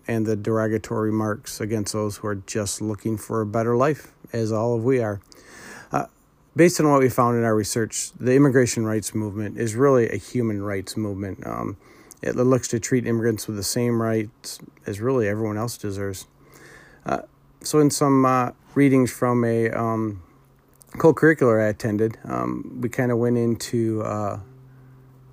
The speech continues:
the Declaration of Independence. And one of the things the Declaration says is, "We hold these truths to be self-evident, that all men are created equal, that they are endowed by their Creator with certain inalienable rights,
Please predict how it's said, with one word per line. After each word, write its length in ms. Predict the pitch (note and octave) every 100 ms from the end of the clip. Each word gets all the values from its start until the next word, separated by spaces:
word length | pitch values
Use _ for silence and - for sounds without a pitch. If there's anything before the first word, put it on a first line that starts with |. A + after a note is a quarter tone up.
| - _ _ _
the 60 | C3+
Declaration 580 | B2 A#2+ B2 A2+ - A2
of 60 |
Independence. 600 | A2+ A2+ - A2 G2+ G2+ - -
And 140 | A#2
one 120 | C#3+
of 40 | C#3
the 100 | -
things 240 | C3 A#2
the 60 | A2+
Declaration 640 | A#2 A2+ A2+ G#2 - G#2
says 300 | - G2+ G2
is, 260 | G2 F#2+ - - - - -
"We 100 | A2+
hold 200 | C3 C3
these 180 | C3
truths 340 | - B2 A#2 G#2+
to 100 | A2+
be 180 | G#2 A2
self-evident, 800 | - A2 G#2 G#2 F#2+ F#2+ - - _ -
that 160 | A2 - _
all 180 | A#2 A#2+
men 180 | C3+ C3
are 80 | B2+
created 360 | - C3+ A2+
equal, 400 | G#2 - G#2 G2+ - _ _ _
that 160 | A#2 A2
they 120 | A2+
are 60 | G#2
endowed 380 | G2 A2+ B2+
by 120 | B2+ B2+
their 180 | B2+ B2+
Creator 560 | - A#2+ G#2+ G#2 G2+ -
with 120 | A2
certain 540 | - - - - C3 B2+
inalienable 540 | A#2 - A#2 C3 C#3
rights, 520 | A#2+ G#2 G2 - -